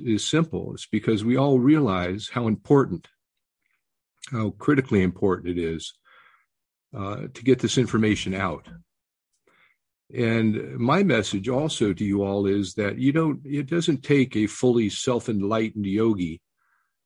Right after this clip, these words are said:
to be able to share what they know and to spread this, this information. The, the concept that we're, we're fostering here is of a spiritual community.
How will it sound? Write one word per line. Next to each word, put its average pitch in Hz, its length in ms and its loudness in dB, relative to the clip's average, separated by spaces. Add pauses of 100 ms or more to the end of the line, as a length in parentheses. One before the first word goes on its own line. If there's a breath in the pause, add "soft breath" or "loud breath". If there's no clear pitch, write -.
(140)
to 101 100 -10
be 110 160 2
able 113 160 0
to 101 80 -4
share 120 440 -2
what 95 200 -8
they 98 100 -2
know 92 400 0 (800)
and 95 200 -6
to 95 200 0
spread 135 460 0
this, 92 320 0
this 92 340 -6
information. 120 760 0 (1600 soft breath)
The, 131 240 -2
the 143 100 -4
concept 160 680 -2
that 113 180 -2
we're, 110 260 0
we're 113 160 -2
fostering 135 600 -2
here 92 340 0
is 85 140 -6
of 101 260 -8
a 101 60 -6
spiritual 135 560 2
community. 90 640 -2